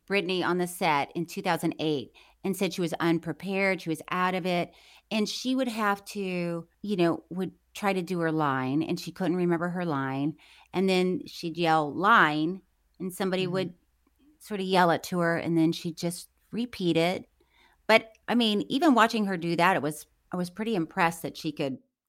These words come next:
Speaker 1: still act while she was doing that, but that's, I don't know who wants to act, you know, do a scene with somebody like that. That's difficult.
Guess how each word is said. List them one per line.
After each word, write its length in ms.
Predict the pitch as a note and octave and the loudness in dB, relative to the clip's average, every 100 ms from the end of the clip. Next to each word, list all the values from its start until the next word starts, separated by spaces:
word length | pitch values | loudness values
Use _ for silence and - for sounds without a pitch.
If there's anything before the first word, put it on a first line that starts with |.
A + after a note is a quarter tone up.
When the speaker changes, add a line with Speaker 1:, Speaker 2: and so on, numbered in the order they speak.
| - | -16
Speaker 1:
still 420 | - - F#3 D3+ | -10 -2 2 2
act 500 | - D3 F3+ A#2 - - | 2 2 2 2 -4 -8
while 140 | C3+ | -6
she 160 | C3 C#3+ | -4 -4
was 300 | C3 B2+ - - | -4 -6 -12 -4
doing 240 | G#3 G#3 | 2 4
that, 180 | E3+ D#3+ | 4 2
but 100 | - | -2
that's, 300 | F#3 F#3+ - - - - - _ _ | -2 -2 -4 -18 -20 -20 -20 _ _
I 40 | A3 | 0
don't 120 | C4 | 4
know 100 | C4+ | 4
who 160 | A3 A#3 | 4 0
wants 260 | G#3+ G3+ | 0 -2
to 160 | - - | -6 -2
act, 380 | F3+ F3+ F3 - - _ | 0 0 -4 -20 -20 _
you 140 | G3 | 0
know, 180 | E3+ D3+ | 2 2
do 140 | C#3+ E3 | 0 -2
a 60 | D#3 | -4
scene 340 | - E3+ E3 | 0 2 2
with 120 | C#3+ | 2
somebody 340 | - C#3 B2+ B2 | -2 -4 -4 -4
like 200 | A2+ - | -6 -6
that. 160 | G#2+ - | -8 -8
That's 200 | C#3+ - | -10 -8
difficult. 520 | C3 - B2+ D#2+ | -10 -8 -8 -8